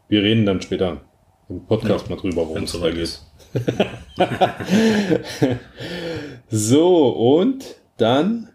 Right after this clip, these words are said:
Speaker 1: bin ich schon fast durch. Und jetzt kommt nämlich noch mein Anti-Pick, den mir aus Versehen fast bestellt hätte. Meine Güte. Und zwar Deadpool Seven Slaughters.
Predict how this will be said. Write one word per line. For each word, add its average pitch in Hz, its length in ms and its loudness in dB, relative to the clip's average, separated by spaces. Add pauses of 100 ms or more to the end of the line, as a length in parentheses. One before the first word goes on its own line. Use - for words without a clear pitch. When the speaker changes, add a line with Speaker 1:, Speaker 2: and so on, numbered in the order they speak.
(120)
Speaker 1:
bin 135 80 6
ich 131 80 0
schon 143 120 2
fast 120 240 0
durch. 165 300 0
Und 123 100 -2
jetzt 127 160 2
kommt 131 140 0
nämlich 127 220 4
noch 104 180 2
mein 92 220 0
Anti-Pick, 127 680 0 (880)
den 92 180 4
mir 98 120 4
aus 104 160 2
Versehen 92 300 2
fast - 180 -4
bestellt 101 340 -2
hätte. 76 280 -4
Meine 85 220 -6
Güte. - 300 -12 (540)
Und 104 320 -2 (180)
zwar 98 560 0
Deadpool 185 500 0
Seven 110 380 0
Slaughters. 175 920 0